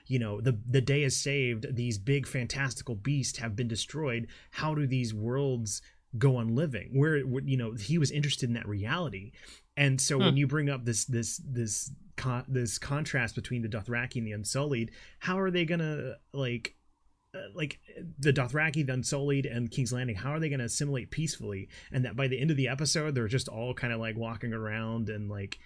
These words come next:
Speaker 1: it's a storybook ending. Like, it's, there's no, there's no, uh,
Speaker 2: You know, I,
Speaker 1: realism.
Speaker 2: I'm, yeah, I'm with you. Um, you just gave me, like,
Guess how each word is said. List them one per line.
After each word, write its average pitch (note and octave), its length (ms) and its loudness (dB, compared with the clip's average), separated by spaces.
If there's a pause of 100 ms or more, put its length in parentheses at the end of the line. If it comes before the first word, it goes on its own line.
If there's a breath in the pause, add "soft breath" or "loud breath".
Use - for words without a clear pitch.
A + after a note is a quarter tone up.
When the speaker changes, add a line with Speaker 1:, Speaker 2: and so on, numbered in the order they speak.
(160 soft breath)
Speaker 1:
it's C#3+ 140 2
a - 20 2
storybook F3+ 400 2
ending. A#2 300 -2 (100)
Like, B2 160 2
it's, - 500 2 (140)
there's C#3 380 2
no, D3+ 280 0
there's C3+ 220 2
no, C#3 440 0 (540 soft breath)
uh, E2 140 -16 (1600)
Speaker 2:
You C#3 260 -2
know, A3+ 80 12
I, G3+ 240 12
Speaker 1:
realism. A3 140 6
Speaker 2:
I'm, A3 180 6 (500)
yeah, G#3 280 10
I'm A3 200 6
with G#3 240 8
you. C3+ 260 6 (220)
Um, B2+ 580 6 (460)
you D#3 440 0 (560)
just - 260 0
gave D3+ 180 6
me, C#3 140 6
like, B2+ 240 4